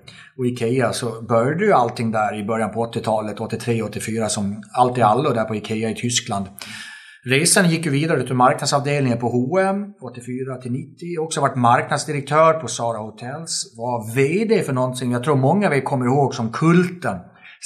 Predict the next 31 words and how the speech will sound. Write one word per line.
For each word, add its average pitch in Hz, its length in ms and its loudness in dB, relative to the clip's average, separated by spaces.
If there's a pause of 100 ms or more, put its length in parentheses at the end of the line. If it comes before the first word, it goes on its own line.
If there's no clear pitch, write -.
(160)
Z 131 400 2
T 135 300 0
V, 95 140 -4
som 107 300 -4
har 110 140 2
väl 107 80 -4
varit 107 320 -2 (600)
plantskola 127 920 2
för 120 100 -6
det 117 80 -2
mesta 117 520 0
vi 139 100 -4
ser 104 300 -4
idag 104 240 -4
i 101 40 -4
mediaeliten 110 760 -6
i 98 40 -10
Sverige. 101 340 -10 (800)
Eh, 113 120 -4
vice 147 260 2
V 143 240 2
D 147 80 2
och 220 340 2
V 135 200 0
D 147 100 0
för 139 220 -6
Comvik 214 600 0
mellan 127 220 0
nittiotre 127 460 -4
och 113 60 -4
nittiosju. 113 380 -6